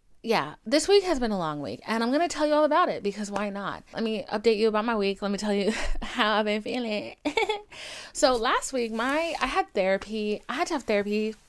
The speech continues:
twice this week. And honestly, in the span of seven days, I think I had therapy three times. Period. Period. Are you really a bad bitch if your therapist will not let you schedule your next appointment for the next week? She needs to see you at the end of the week. Are you really a bad bitch?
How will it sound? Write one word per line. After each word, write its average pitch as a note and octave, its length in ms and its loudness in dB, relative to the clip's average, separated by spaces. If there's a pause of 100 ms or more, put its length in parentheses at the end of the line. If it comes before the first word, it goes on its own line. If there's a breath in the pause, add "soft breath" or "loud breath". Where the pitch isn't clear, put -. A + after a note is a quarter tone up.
(220)
twice G#3 320 2
this E3 120 -12
week. - 220 -10 (300 loud breath)
And A#3 100 -2
honestly, C4 360 2
in A3 100 -2
the G#3+ 80 0
span B3 280 -2
of G#3+ 80 -2
seven G#3+ 320 0
days, G3+ 240 -2
I - 120 -8
think G3+ 160 -8
I G3+ 40 -6
had F#3 200 -6
therapy E3+ 260 -4
three D#3+ 200 -6
times. C#3+ 420 -14 (180)
Period. A3 640 -2 (440 loud breath)
Period. C5+ 720 6 (260 loud breath)
Are D4 80 4
you A#4 220 6
really E4 260 2
a C#4+ 60 4
bad B3 260 4
bitch B3+ 240 2
if A3+ 140 0
your A3+ 100 4
therapist A#3+ 500 2
will G3+ 120 4
not G#3+ 340 2
let A3 320 2
you A3 80 -2
schedule A3+ 500 0
your F3+ 120 -4
next G3+ 340 -2
appointment G#3 380 -2
for G3 100 -6
the F#3 100 -4
next G3+ 360 -4
week? A3 200 -6 (220 loud breath)
She - 160 -4
needs G#3+ 240 0
to G3+ 80 -6
see - 160 -4
you G3+ 140 2
at F#3 100 0
the F3+ 140 -6
end F#3 120 -4
of F3+ 60 -4
the F3 80 -8
week. E3+ 300 -10 (320 loud breath)
Are C4 60 4
you C4 120 4
really D#4+ 220 6
a D4 40 8
bad C4 280 8
bitch? C4 420 4